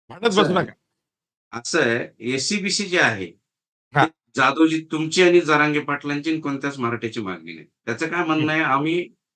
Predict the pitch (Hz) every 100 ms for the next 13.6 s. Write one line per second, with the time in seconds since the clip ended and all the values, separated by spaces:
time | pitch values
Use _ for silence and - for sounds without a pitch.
0 | _ _ _ 120 131 127 120 113 127 156
1 | 156 147 170 151 127 - 127 139 160 160
2 | 143 143 160 143 131 131 127 123 - 120
3 | 127 117 113 156 160 _ _ _ _ _
4 | 110 127 143 143 117 156 180 _ - 101
5 | 123 127 - 110 107 117 117 117 113 120
6 | 131 117 117 135 107 104 101 110 110 110
7 | 113 143 165 113 - _ _ - 120 156
8 | 151 175 240 170 220 247 277 254 240 240
9 | 240 185 220 208 196 220 - _ _ _
10 | _ _ - 170 214 240 254 208 202 185
11 | 220 220 220 165 - 147 185 202 208 170
12 | 170 175 180 190 185 190 185 127 143 160
13 | 170 147 143 104 -